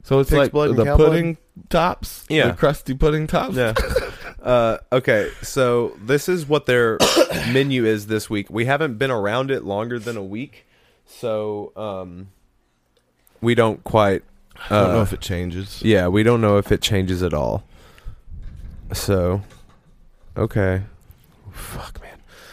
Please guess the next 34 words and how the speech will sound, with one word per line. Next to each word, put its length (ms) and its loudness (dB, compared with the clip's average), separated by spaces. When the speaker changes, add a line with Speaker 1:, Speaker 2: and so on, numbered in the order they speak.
Speaker 2:
Gotta 220 4
upgrade 300 4
our 80 2
gear 320 2
some 220 0
Speaker 1:
Yeah, 180 8
Speaker 2:
more. 180 6
Speaker 1:
something's, 360 0
something's 400 -2
up 100 2
with 80 0
our 80 0
Speaker 2:
Shit. 400 0
Speaker 1:
splitter. 120 -12
Speaker 2:
Okay, 280 0
so 180 -2
this 220 -2
is 180 -6
this 380 -2
week's 240 -4
menu, 360 -2
and 120 -2
we'll, 200 2
we'll, 400 2
we'll 200 0
do 320 -4
updates 600 0
on 160 -6
this. 400 -8
Um, 340 -4
Speaker 1:
Yeah, 100 -4
we'll 120 -8
come 220 -12
back. 260 -12